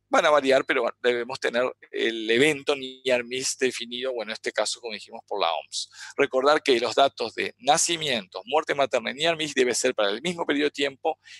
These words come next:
y para la misma región de área geográfica, cosa que hay que considerar cuando uno, ah, trabaja en una maternidad, que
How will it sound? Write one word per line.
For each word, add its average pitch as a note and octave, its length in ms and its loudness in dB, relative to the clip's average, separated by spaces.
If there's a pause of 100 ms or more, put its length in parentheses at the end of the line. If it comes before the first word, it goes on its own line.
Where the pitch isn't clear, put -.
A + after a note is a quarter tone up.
y C4+ 100 -2
para B2+ 200 4
la B2+ 80 2
misma D#3 280 0
región C#3+ 360 0
de C3 60 2
área B2 200 2
geográfica, D3 640 0 (240)
cosa B2 240 -6
que C#3+ 80 0
hay D3 60 0
que C#3 80 -4
considerar C#3+ 640 2
cuando B2 280 -4
uno, B2+ 400 -6 (440)
ah, A2+ 100 4
trabaja B2+ 380 2
en C3 80 -2
una C3 120 -2
maternidad, C3 640 2 (280)
que B2+ 260 0